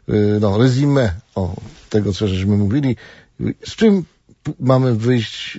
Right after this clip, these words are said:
z jaką myślami mamy wyjść po Ewangelii, po Eucharystii tej niedzielnej w naszym, naszym sercu?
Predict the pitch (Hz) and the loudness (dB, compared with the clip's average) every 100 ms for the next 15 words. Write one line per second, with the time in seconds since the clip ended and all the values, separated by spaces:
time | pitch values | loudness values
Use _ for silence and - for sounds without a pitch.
0 | - 131 117 123 117 - 117 113 113 107 | -4 -4 0 0 2 2 2 2 2 0
1 | 113 113 - 139 123 - 104 104 104 107 | -2 -4 0 2 2 -2 -2 0 0 0
2 | 101 98 113 127 110 117 104 107 - - | -2 0 0 0 -2 -2 0 -2 -2 -8
3 | - - - - - - 101 104 107 95 | -10 -12 -20 -20 -20 2 4 6 4 2
4 | 101 113 117 60 98 92 107 95 90 92 | 0 0 -2 -4 -4 -2 0 0 -2 -4
5 | 95 95 - 92 - - - | -2 -2 0 -2 -2 -10 -14